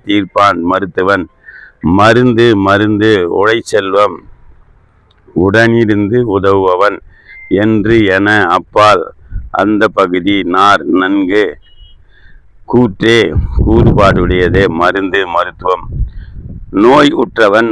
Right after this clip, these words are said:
நோய் தீர்க்கும் மருத்துவன் நோய் தீர்க்கும் மருந்து நோய் உற்றவனுக்கு அருகிலிருந்து உதவுபவன் ஆகிய நான்கு கூறுபாடுகளை உடையதே மருத்துவம்.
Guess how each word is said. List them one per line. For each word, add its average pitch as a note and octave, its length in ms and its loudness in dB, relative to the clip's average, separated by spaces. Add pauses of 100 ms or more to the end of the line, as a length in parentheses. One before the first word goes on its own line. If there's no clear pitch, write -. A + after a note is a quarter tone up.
நோய் A2+ 380 -2
தீர்க்கும் G#2 440 -2
மருத்துவன் G2+ 520 -2
நோய் G#2 380 0
தீர்க்கும் G2+ 380 -2
மருந்து F#2+ 460 0 (1080)
நோய் B2+ 380 2
உற்றவனுக்கு A2 560 0
அருகிலிருந்து G2+ 760 0 (640)
உதவுபவன் G2+ 720 2
ஆகிய F2+ 400 0
நான்கு A2 520 0
கூறுபாடுகளை F#2+ 840 0
உடையதே F2 520 -2
மருத்துவம். D#2+ 580 -6